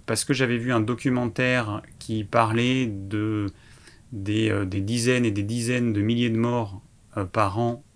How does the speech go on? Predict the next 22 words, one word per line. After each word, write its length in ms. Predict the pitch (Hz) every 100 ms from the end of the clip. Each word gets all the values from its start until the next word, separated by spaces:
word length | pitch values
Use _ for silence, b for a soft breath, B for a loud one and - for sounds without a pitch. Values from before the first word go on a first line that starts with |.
| -
aux 80 | 107
États-Unis. 580 | 98 101 90 98 170 190 B B B B B - 104
Il 60 |
y 100 | 95
a 120 | 98
plein 300 | 90 127 135
de 120 | 135 117
vidéos 560 | 104 104 117 123 127
qui 160 | 117 -
circulent 460 | 123 - - 135
où 60 | 113
on, 460 | 101 101 101 101 104 -
il 80 | 113
y 60 | 104
a 20 |
des 120 | 98
gens 140 | 113
qui 180 | 113 107
filment, 320 | - 127 147
des 100 | 117
gens 160 | 104 135
qui, 420 | 139 113 98 104